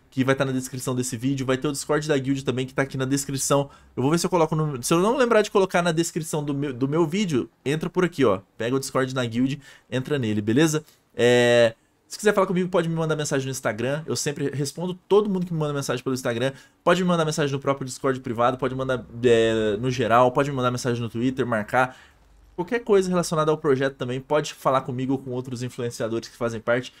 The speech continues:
Eu vou ter o maior prazer do mundo de ajudar, beleza, manos? Então, esse vídeo é pra convidá-los e pra falar pra vocês sobre a terceira fase, que já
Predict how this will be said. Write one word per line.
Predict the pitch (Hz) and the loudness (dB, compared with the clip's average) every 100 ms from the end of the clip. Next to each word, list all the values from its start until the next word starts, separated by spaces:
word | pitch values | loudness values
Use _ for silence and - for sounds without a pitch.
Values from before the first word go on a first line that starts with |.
| - | -8
Eu | 120 | -6
vou | 120 | -2
ter | |
o | 120 | -2
maior | 120 123 | 2 0
prazer | 131 131 117 120 | 2 0 2 0
do | 117 | 0
mundo | 117 117 | -4 -2
de | 127 | -2
ajudar, | 131 120 | 0 2
beleza, | 101 123 214 214 | 2 4 4 6
manos? | 160 - - _ | 2 0 -12 _
Então, | - 180 247 - - | 0 2 2 0 4
esse | 208 233 | 4 4
vídeo | 196 202 190 196 - | -2 -2 0 -2 0
é | 156 | 0
pra | 185 | 0
convidá-los | 175 - 240 208 170 185 185 190 - _ | -2 -6 -6 2 4 6 6 2 -6 _
e | 196 | -4
pra | 214 202 | 0 0
falar | 185 185 | 0 0
pra | 170 | 0
vocês | 165 165 160 160 | -4 -4 -2 -2
sobre | 160 147 | -2 -2
a | |
terceira | - 147 151 139 | -2 -2 0 0
fase, | 135 131 127 | 2 0 0
que | 123 | 2
já | 123 131 | 4 4